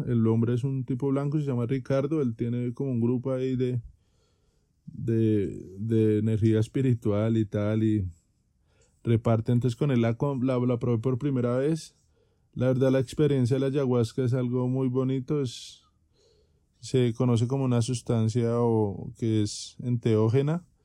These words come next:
que quiere decir como es una, como una, que procede del griego eteos, que es Dios adentro,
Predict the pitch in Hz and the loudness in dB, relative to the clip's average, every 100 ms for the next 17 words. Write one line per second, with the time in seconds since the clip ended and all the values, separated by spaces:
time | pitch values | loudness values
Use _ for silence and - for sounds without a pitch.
0 | _ _ _ _ _ - 123 135 143 156 | _ _ _ _ _ -4 0 2 4 4
1 | 143 117 147 156 127 - - 139 139 139 | 2 0 0 2 2 0 -4 -2 -2 -2
2 | 139 135 117 - - 143 135 123 127 123 | -2 -2 -4 -10 -8 -4 -2 -2 -2 -4
3 | - - _ _ - - 135 135 123 127 | -8 -12 _ _ -20 -4 0 2 4 4
4 | 123 139 135 120 123 120 120 120 120 - | 4 2 0 2 4 4 4 2 2 0
5 | 135 131 131 156 175 - 131 120 123 127 | -2 2 4 4 2 -2 0 2 4 2
6 | 139 143 156 165 180 | 2 2 0 0 -2